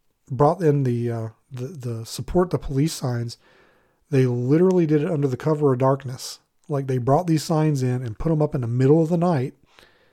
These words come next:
And I don't know if they did that so that they wouldn't get harassed or so nobody would know who they were. But even though it was a, it was a very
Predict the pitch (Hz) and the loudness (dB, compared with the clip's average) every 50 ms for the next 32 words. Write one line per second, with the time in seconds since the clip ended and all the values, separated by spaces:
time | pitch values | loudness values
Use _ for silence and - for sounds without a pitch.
0 | _ _ _ _ _ _ _ _ _ _ _ _ _ _ _ _ _ _ _ _ | _ _ _ _ _ _ _ _ _ _ _ _ _ _ _ _ _ _ _ _
1 | _ _ _ _ _ _ - - 135 123 120 120 131 139 143 151 160 156 165 170 | _ _ _ _ _ _ -8 -6 -6 -6 -6 -8 -6 -4 0 0 2 4 4 4
2 | 170 156 - - 147 139 131 147 147 139 143 139 139 143 - _ _ _ _ _ | 4 4 2 2 0 2 2 2 2 2 2 0 0 -2 -4 _ _ _ _ _
3 | _ _ _ _ _ _ _ _ _ _ _ _ _ _ _ - - - - 151 | _ _ _ _ _ _ _ _ _ _ _ _ _ _ _ -14 -4 2 4 4
4 | 139 131 151 160 139 135 131 127 131 147 147 147 139 139 - 156 131 120 131 127 | 4 4 2 -2 -4 -4 -2 0 0 0 0 0 -2 -6 -6 -8 -4 -2 -2 -2
5 | 143 - _ _ _ _ _ - - - - 135 123 123 131 131 170 208 247 269 | -2 -4 _ _ _ _ _ -20 -12 -6 -6 -4 -4 -4 -4 -2 -2 -2 -2 -4
6 | 269 269 - - - 202 147 - - - 160 139 143 147 147 147 156 147 143 135 | -6 -10 -12 -12 -8 -6 -6 -4 0 0 2 4 4 4 4 4 2 2 2 2
7 | 131 127 131 139 147 147 139 135 156 165 147 139 131 120 117 117 127 143 156 151 | 0 0 0 0 2 2 2 0 0 -2 -2 0 -2 -2 -2 -2 0 2 2 2
8 | 127 113 110 120 127 - _ _ _ _ _ - - - - _ _ _ _ _ | 2 0 -4 -8 -10 -12 _ _ _ _ _ -20 -20 -20 -20 _ _ _ _ _
9 | - 127 127 139 139 139 139 - _ _ _ _ _ _ _ _ _ _ _ _ | -6 -2 0 2 2 0 -2 -6 _ _ _ _ _ _ _ _ _ _ _ _
10 | - 175 175 190 220 202 180 170 170 170 190 185 160 147 135 127 135 131 156 180 | 0 2 2 4 4 2 4 4 4 4 4 4 2 0 2 2 2 0 0 -2
11 | 147 127 123 127 123 127 117 123 147 160 165 165 156 131 | -4 -4 -4 -4 -4 -4 -2 0 0 0 2 0 -2 -4